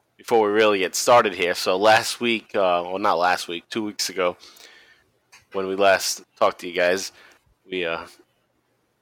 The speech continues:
we covered episodes five and six.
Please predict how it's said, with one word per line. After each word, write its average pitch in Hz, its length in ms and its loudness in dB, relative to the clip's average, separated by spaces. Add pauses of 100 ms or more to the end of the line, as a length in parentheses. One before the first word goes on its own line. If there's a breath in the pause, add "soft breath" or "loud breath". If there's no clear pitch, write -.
(120)
we 95 100 -10
covered 92 320 -4
episodes 87 760 -6 (1000)
five 98 220 0
and 107 100 -8
six. - 420 0